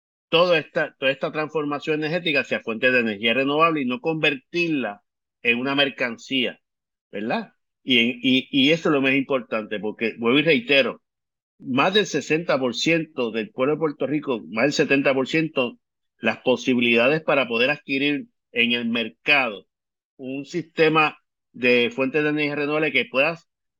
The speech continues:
eh, satisfacer las necesidades de todos, veinticuatro siete,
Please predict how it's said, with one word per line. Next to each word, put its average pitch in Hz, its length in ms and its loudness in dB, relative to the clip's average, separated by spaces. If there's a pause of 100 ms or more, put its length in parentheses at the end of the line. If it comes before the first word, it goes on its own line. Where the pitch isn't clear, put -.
eh, 120 200 -2
satisfacer 127 680 -2
las 175 160 4
necesidades 135 840 -2
de 131 140 -4
todos, 139 460 -2 (240)
veinticuatro 123 640 -4
siete, 180 480 -2